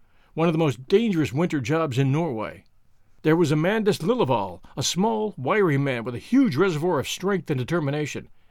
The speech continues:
and an excellent skier. And there was Olaf Lanes, the giant of the bunch, a quiet man with shoulders like an ox. Olaf was not known to be a talker. He was a doer, and when he set his sights on something, it got done,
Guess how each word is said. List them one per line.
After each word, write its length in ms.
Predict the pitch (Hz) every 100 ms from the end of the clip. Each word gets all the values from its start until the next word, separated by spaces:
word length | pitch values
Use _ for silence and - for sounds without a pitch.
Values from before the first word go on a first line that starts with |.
| _
and 260 | - 165 208
an 80 | 175
excellent 380 | 185 - 151 -
skier. 460 | - 208 123 - - _ - _ _ _ _ _ _ _ _ -
And 180 | 160 220
there 80 | 214
was 160 | 143 -
Olaf 340 | 202 214 208 147
Lanes, 520 | 175 175 104 95 - -
the 100 | 143
giant 380 | 120 208 202
of 40 | 135
the 80 | 127
bunch, 380 | 127 90 - - - -
a 80 | -
quiet 380 | 165 202 208
man 260 | 165 165 170
with 140 | 151
shoulders 400 | - 196 196 208
like 180 | 170 160
an 80 | 143 -
ox. 400 | 143 - - - - - _ _ -
Olaf 380 | 147 226 196 180
was 160 | 135 135
not 200 | 165 190
known 200 | 220 208
to 80 | 175
be 100 | 185
a 60 |
talker. 500 | - 190 190 - - - - -
He 140 | - 190
was 180 | 233 220
a 60 |
doer, 480 | 160 220 160 92 - - _ _ -
and 120 | 131 131
when 100 | 185
he 60 |
set 180 | - 220
his 120 | 214
sights 300 | - 226 -
on 140 | 196 151
something, 520 | 175 160 180 160 - _ -
it 160 | 175 -
got 240 | 202 185
done, 340 | 131 165 90